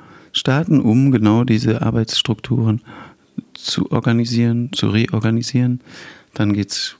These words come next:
schnurstracks zum Soundcheck von meinem Rilke-Abend, ja, Du musst das Leben nicht verstehen.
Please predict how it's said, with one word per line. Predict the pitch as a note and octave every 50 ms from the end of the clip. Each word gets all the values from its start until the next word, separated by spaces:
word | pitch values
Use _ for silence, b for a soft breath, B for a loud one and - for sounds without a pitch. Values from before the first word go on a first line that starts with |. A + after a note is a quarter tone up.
| _
schnurstracks | _ - - - A2 G#2 G2+ - - G#2+ - -
zum | - G2+ G2+
Soundcheck | F#2+ - A2 G#2+ G#2 A2 - D3 C#3 - -
von | - - G#2+ G#2 G2+ G#2 - B B B
meinem | B G2+ G2+ G2 G2 G2+
Rilke-Abend, | G2 G#2 G#2+ G#2+ - G2+ - - G2+ G2 G2 G2+ G2 - B B B B B B B B B B B B _
ja, | -
Du | - A2
musst | G#2 G#2 - -
das | G2 -
Leben | G#2 G2 G2
nicht | G2 F#2+ -
verstehen. | - - G2 - - - - G2+ A2 B2+ D3 F3 F3